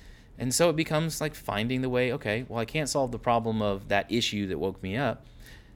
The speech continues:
but going back to sleep is something I can focus on." So then the breathing exercises come into play, maybe putting on a little soft music or something in the background, doing things to get myself back into a state where I can sleep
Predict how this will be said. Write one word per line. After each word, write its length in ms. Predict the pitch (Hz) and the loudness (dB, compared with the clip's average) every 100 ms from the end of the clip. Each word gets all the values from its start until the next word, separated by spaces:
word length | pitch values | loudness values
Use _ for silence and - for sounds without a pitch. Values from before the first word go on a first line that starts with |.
| - - - - - - | -20 -20 -20 -20 -16 -2
but 160 | 151 135 | 0 2
going 200 | 175 165 | 0 4
back 180 | 139 | 2
to 100 | 110 | 2
sleep 320 | 101 139 135 101 | 0 0 0 0
is 120 | 98 | -2
something 360 | 101 95 95 | -2 -4 -4
I 80 | 90 | -4
can 160 | 85 87 | -4 -4
focus 400 | 104 117 85 - | -4 -4 -6 -8
on." 160 | 67 | -10
So 160 | - 98 | -4 -4
then 180 | 101 98 | -2 -4
the 80 | 92 | 0
breathing 380 | 110 117 107 | 2 4 2
exercises 840 | 101 95 98 95 92 92 92 90 - | 0 -4 -6 -2 -2 -2 -6 -8 -8
come 260 | - 92 | -8 -6
into 220 | 90 85 | -6 -8
play, 540 | 85 - 90 87 87 82 - - - - | -10 -6 -4 -2 -4 -6 -14 -20 -20 -10
maybe 260 | 98 92 | -6 -6
putting 260 | 92 101 98 | -4 -2 0
on 120 | 95 | 0
a 40 | 92 | 0
little 240 | 92 90 | 0 -2
soft 340 | - 92 90 | 0 2 2
music 580 | 101 113 107 104 98 101 | 0 0 2 0 0 -2
or 60 | 98 | -8
something 340 | - 90 92 | -10 -10 -10
in 60 | 90 | -8
the 60 | |
background, 680 | 87 92 87 95 92 90 90 - - - - | -4 -2 -2 -4 -4 -4 -8 -14 -20 -20 -4
doing 320 | 110 113 110 | 2 2 2
things 280 | 104 104 101 | 0 -2 -2
to 100 | - | -4
get 160 | 95 - | -4 -2
myself 400 | 104 - 95 - | -4 -2 -2 -2
back 240 | 87 90 | -4 -4
into 160 | 90 95 | -6 -6
a 60 | |
state 280 | - 92 87 | -6 -4 -4
where 120 | 87 | -4
I 80 | 85 | -6
can 160 | 87 82 | -8 -10
sleep 480 | - 110 104 - | -6 -4 -4 -6